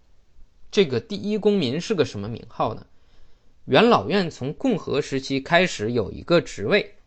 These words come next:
叫做首席元老。这个职位啊，其实是主持开会的。就比如说议院里面的这个议长，或者说对应到我们今天就是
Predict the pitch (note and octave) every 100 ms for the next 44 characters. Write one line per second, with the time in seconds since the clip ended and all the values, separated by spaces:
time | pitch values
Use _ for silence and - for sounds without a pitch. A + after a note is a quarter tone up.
0 | - - C#3 C3+ A#2 - G#2+ - - -
1 | A#2+ C#3+ B2 C3+ B2+ - - _ - -
2 | - - - - - - - - - -
3 | - - C#4+ A#3+ F#3 - A#2 F3 A#2+ -
4 | - - _ - - F3 G3 G3 G3+ G#3+
5 | G#3+ G3 - - F#3+ G3+ C4+ E3 - -
6 | _ _ - F#3+ E3 D#2 G#2+ D3 E3+ E3+
7 | E3+ D#3 - _ - _ _ G#3+ F#3+ A#3+
8 | G#3+ E2+ - G#2+ E2 G#2 C3 C3+ C3+ C#3+
9 | A#3 D#3 - - - _ _ - - -
10 | - E3 G2+ C#3 C3+ D3 G#3 F#3+ E3+ D#3+
11 | A#2 G2 G#2 B2 C3+ A#2 G#2 G#2+ G2+ -